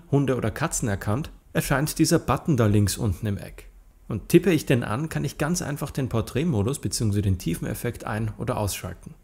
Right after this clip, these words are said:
nämlich ohne dafür extra in den Aufnahmemodus Porträt wechseln zu müssen. Das iPhone speichert bei dieser Erkennung so oder so die Tiefeninformationen. Das bedeutet, ich kann dann nachträglich unter Bearbeiten unter dem Tab Porträt links unten über den Button ganz oben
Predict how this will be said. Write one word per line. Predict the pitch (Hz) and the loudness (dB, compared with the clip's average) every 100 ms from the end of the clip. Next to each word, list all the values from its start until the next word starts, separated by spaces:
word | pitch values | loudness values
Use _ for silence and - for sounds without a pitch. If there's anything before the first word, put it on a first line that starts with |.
| - | 4
nämlich | 135 135 - - | 4 4 -2 0
ohne | 156 180 | 2 4
dafür | 131 - - | 2 0 -2
extra | 120 - 123 127 - | -4 -4 -4 -4 -4
in | 127 | -2
den | 120 - | 0 0
Aufnahmemodus | 113 143 - 104 110 101 98 98 - | -2 -2 2 4 6 6 4 2 0
Porträt | 104 - 104 95 | 0 0 0 2
wechseln | 95 - 101 90 | 0 -2 -4 -4
zu | - | -6
müssen. | - - - - - - - - - | -10 -12 -12 -16 -20 -20 -20 -20 -2
Das | 131 | -2
iPhone | - 160 180 147 | 2 0 2 2
speichert | - 110 151 143 - | 2 0 2 0 2
bei | 120 | 2
dieser | 110 104 - | 2 2 0
Erkennung | 98 - 117 123 151 - | -2 -4 -2 0 -2 -4
so | - 139 | 0 2
oder | 143 139 127 | 2 2 4
so | 160 | 4
die | 170 | 4
Tiefeninformationen. | - 123 98 131 104 87 98 87 - 92 64 - _ _ - | 4 2 0 0 0 2 2 0 -2 -6 -8 -18 _ _ -20
Das | - | -8
bedeutet, | - 131 180 113 | 0 2 4 2
ich | 101 - | 0 -2
kann | 107 | 0
dann | 98 92 | 2 2
nachträglich | 101 165 - 107 135 139 | 0 -2 -2 -2 -2 -4
unter | 107 98 98 | -4 -2 -2
Bearbeiten | 101 107 123 135 143 | 0 0 0 0 0
unter | 120 120 113 | -2 -2 0
dem | 107 98 | 0 0
Tab | - 113 - | -2 -4 -6
Porträt | - 98 - 117 165 | -4 -2 0 0 2
links | 123 92 - | 2 0 0
unten | 104 - 135 147 - | -2 -2 -6 -6 -4
über | 127 131 | 2 2
den | 120 | 4
Button | 135 - 139 | 0 0 0
ganz | 120 98 | 0 0
oben | - 117 131 | 0 0 0